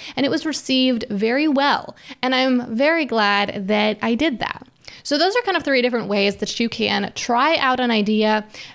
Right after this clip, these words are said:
giving yourself a bit of a container, a framework, to work within,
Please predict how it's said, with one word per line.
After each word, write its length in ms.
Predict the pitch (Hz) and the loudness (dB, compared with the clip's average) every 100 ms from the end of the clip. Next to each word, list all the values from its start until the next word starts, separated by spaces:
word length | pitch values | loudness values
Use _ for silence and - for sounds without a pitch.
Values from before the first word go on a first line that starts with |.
| - 208 | -8 -4
giving 240 | 294 349 | 0 0
yourself 400 | 349 285 277 269 | 0 2 2 2
a 80 | 214 | 0
bit 140 | 214 | -2
of 80 | 226 | 0
a 40 | 254 | -2
container, 720 | 269 240 208 208 208 208 - _ - | 0 0 2 2 2 0 -4 _ -8
a 80 | 214 | -8
framework, 880 | - 233 226 226 220 214 220 - - _ - | -2 0 2 2 2 2 -2 -10 -20 _ -6
to 120 | 247 | -2
work 320 | 208 240 247 | 0 0 0
within, 680 | 220 208 202 196 202 254 302 | -4 -4 -2 0 0 0 -2